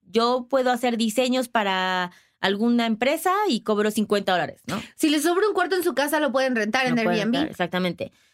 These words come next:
Speaker 1: Hasta, güey, de eso hasta me voy a dedicar a pasear perritos, ¿sabes? Como, a lo que voy es que este es el momento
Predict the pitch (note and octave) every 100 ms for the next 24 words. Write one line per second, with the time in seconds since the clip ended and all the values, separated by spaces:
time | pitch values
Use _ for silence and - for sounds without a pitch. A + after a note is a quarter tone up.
0 | _ - A#3+ A#3+ C4+ B3+ B3 A#3 C#4 D4+
1 | - _ _ - B3 D4 D#4+ G4 F4+ B3
2 | G3+ F#3 - G#3 A3+ D4 C4+ G#3+ A3+ A#3
3 | A#3+ - E3+ - G3+ E3+ E3 F3+ - -
4 | - E3 G#3+ G#3+ G#3 F3+ F3 _ _ _
5 | _ _ G#3+ B3 C4 C#4 C4+ D4+ D4 C4+
6 | A#3+ - _ _ _ _ _ _ A#3+ B3
7 | C#4+ C#4+ C4+ A3+ F#3+ F#3+ G3+ G3+ A#3